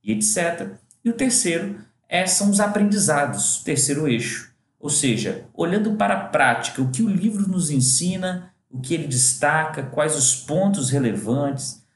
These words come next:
as discussões que ele privilegia, trazendo um pouco a nossa discussão para a prática da comunicação e do marketing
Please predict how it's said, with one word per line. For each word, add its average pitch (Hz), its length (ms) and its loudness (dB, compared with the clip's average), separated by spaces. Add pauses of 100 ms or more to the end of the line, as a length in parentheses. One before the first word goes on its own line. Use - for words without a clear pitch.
as 139 240 0
discussões 160 760 0
que 156 120 -6
ele 147 100 -2
privilegia, 131 840 -2 (320)
trazendo 127 340 2
um 147 140 2
pouco 139 240 -2
a 139 40 0
nossa 127 240 2
discussão 117 760 -2 (260)
para 117 160 2
a - 140 -2
prática 104 720 0 (340)
da 101 560 0 (140)
comunicação 107 1120 -2 (180)
e 120 80 0
do 107 160 0
marketing 95 760 -4